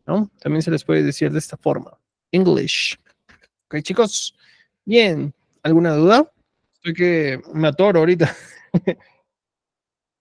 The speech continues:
¿Tienen alguna duda, chicos? O sigamos con los ejercicios. A ver, si tienen dudas, es momento de hacerlas. Si no hay dudas, no hay problema. Dígame, Dylan, ¿tiene alguna consulta? A ver, voy a ver si los micrófonos están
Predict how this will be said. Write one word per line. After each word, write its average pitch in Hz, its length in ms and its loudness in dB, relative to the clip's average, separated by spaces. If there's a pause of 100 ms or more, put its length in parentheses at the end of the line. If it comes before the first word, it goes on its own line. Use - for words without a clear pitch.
(1800)
¿Tienen 175 220 4
alguna 160 260 2
duda, 185 220 0
chicos? - 380 0
O 226 200 -2
sigamos 190 460 -4
con 190 100 0
los 165 160 -4
ejercicios. 139 720 -6 (100)
A 135 120 -6
ver, 190 260 0 (460)
si 143 120 -8
tienen 160 280 -6
dudas, 214 500 -8 (160)
es - 220 -10
momento 156 380 0
de 139 100 0
hacerlas. 214 680 0 (380)
Si - 180 -14
no 165 120 0
hay 190 100 4
dudas, 220 680 2
no 170 120 2
hay 196 60 4
problema. 160 420 2
Dígame, 220 280 4
Dylan, 208 480 2
¿tiene 220 260 -2
alguna 208 300 -2
consulta? 190 460 -4
A 247 40 -2
ver, 220 100 -4
voy 175 160 0
a 160 40 0
ver 160 140 -2
si 156 160 -6
los 139 260 -4
micrófonos 143 460 -8
están 139 160 -10